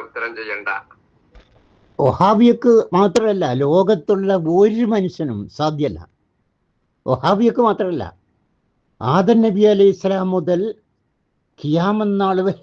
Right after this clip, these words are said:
Speaker 2: എൻ്റെ തലേന്ന് ജനിക്കുന്നവർക്ക് വരെ, ഖബറിലുള്ളവർക്ക്, ആദം നബി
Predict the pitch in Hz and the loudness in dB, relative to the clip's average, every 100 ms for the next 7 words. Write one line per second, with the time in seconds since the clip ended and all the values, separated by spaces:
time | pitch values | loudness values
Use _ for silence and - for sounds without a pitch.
0 | 147 175 175 165 170 165 185 190 175 175 | -6 -4 -4 -4 -2 0 -2 -2 -2 0
1 | 175 170 196 180 175 160 151 - 156 135 | -2 -2 -4 -2 -2 -4 -6 -6 -6 -6
2 | 127 95 - _ _ _ _ _ _ _ | -6 -10 -12 _ _ _ _ _ _ _
3 | _ _ _ _ _ _ _ - 151 165 | _ _ _ _ _ _ _ -2 2 4
4 | 220 233 226 190 175 147 - 110 127 - | 2 4 2 2 -2 -4 -6 -8 -8 -10
5 | _ - _ _ _ _ _ _ _ _ | _ -20 _ _ _ _ _ _ _ _
6 | _ _ _ _ _ _ _ _ - 135 | _ _ _ _ _ _ _ _ -4 0
7 | 175 208 220 208 | 4 4 4 4